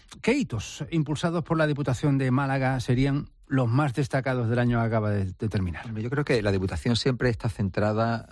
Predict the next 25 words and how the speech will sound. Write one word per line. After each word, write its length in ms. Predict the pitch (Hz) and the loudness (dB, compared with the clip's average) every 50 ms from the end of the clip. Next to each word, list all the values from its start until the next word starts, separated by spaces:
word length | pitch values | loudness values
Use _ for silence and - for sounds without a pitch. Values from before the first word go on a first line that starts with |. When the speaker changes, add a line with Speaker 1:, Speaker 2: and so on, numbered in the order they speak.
| - | -18
Speaker 2:
en 380 | - - 98 95 95 92 92 92 | -12 -6 -2 0 2 2 2 2
los 120 | 92 90 - | 2 0 -2
problemas 440 | - - 101 92 101 107 117 120 | -2 0 0 2 2 2 0 0
reales, 480 | 110 95 98 92 90 95 95 87 87 85 | 0 0 0 0 0 0 -2 -2 -4 -4
¿no?, 160 | 80 92 107 | -4 -4 -4
que 120 | 101 98 85 | -2 -2 -2
tiene 180 | 87 92 90 | -2 0 0
la 120 | 87 90 85 | 0 0 0
provincia 320 | - 87 92 90 - - | -2 -2 0 0 2 2
de 80 | 98 95 | 2 2
Málaga, 380 | 101 104 110 120 135 - - | 2 2 0 0 -2 -4 -4
que 120 | - - - | -6 -10 -10
al 140 | - 82 - - | -10 -12 -14 -12
final 220 | - - 90 110 | -10 -8 -6 -6
son 140 | 123 - - | -4 -4 -4
los 80 | 131 107 | -2 0
problemas 280 | - 107 104 92 92 87 | 0 2 2 2 2 2
de 60 | 92 | 2
los 160 | 90 95 90 | 0 0 0
ciudadanos. 540 | - - 104 127 156 180 208 - 98 - - - - | 0 0 0 2 0 0 0 -2 -2 -4 -6 -6 -2
Eh, 340 | 90 85 82 85 85 82 - | 0 0 2 2 2 0 2
y, 140 | 87 90 87 | 2 2 2
y, 360 | 90 90 87 92 82 80 82 | 2 0 -2 -4 -6 -8 -10
y 80 | - - | -10 -6
como 380 | - - 92 92 90 87 90 | -4 -2 0 0 0 -2 -2